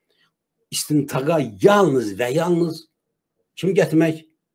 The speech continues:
hüququ və imkanı vardı, xahiş edirəm, hamı yazsın burada. Siz necə düşünürsünüz? Bax, Müdafiə Naziri Zakir Həsənov var, Hikmət Həsənov var, Xanlar Vəliyev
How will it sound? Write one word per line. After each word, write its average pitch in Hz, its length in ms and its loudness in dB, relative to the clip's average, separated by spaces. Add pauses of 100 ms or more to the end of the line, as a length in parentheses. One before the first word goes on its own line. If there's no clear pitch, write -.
(540)
hüququ 147 300 0
və 147 100 2
imkanı 143 320 -4
vardı, 143 240 -2
xahiş 143 240 -2
edirəm, 135 140 0
hamı 131 100 0
yazsın 101 320 -2
burada. 90 160 -6
Siz 151 160 -4
necə 165 80 -2
düşünürsünüz? 87 540 -6 (600)
Bax, 160 320 2
Müdafiə 143 400 2
Naziri 123 240 -2
Zakir 120 320 -2
Həsənov 101 400 -6
var, 90 280 -6 (920)
Hikmət - 320 -4
Həsənov 95 420 -4
var, 85 300 -6 (2250)
Xanlar 110 380 -4
Vəliyev 87 320 -2